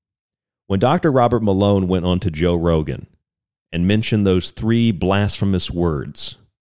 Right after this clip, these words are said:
mass formation psychosis, media outlets absolutely erupted, not only in hateful and spiteful attacks on Malone's character, but in a form of denial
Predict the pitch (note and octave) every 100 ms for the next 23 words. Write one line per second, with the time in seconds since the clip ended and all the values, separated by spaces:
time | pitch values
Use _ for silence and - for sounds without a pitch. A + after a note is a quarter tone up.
0 | - F#2+ G#2+ G#2+ - - F#2+ F#2 F#2 F2+
1 | F#2 E2+ E2+ D#2+ D#2+ D2 - - - _
2 | _ _ _ _ _ _ _ _ F#2 A#2+
3 | D#3+ C#3+ E2 F#2+ - F2+ E2 - - -
4 | _ _ G#2+ B2 A#2 - A#2 G#2 G#2 G2
5 | F#2 F#2 D#2+ D#2+ F#2 B2+ C#3+ - D#2+ -
6 | - _ _ _ _ _ _ _ - A2+
7 | B2 B2+ A#2+ A2+ F#2+ E2 - A#2+ B2 -
8 | A#2 A2+ G2+ E2 - - A2 A#2 - G2+
9 | - G#2 G2+ - - - - F2 F2 F2
10 | F#2+ F#2 D#2+ - C3 C#3 B2 - B1+ -
11 | _ _ _ _ _ _ _ _ _ _
12 | A2 A2+ G#2+ - C#3 D#3+ A2 G#2 F#2+ A2
13 | B2+ G2 A#1 A#1+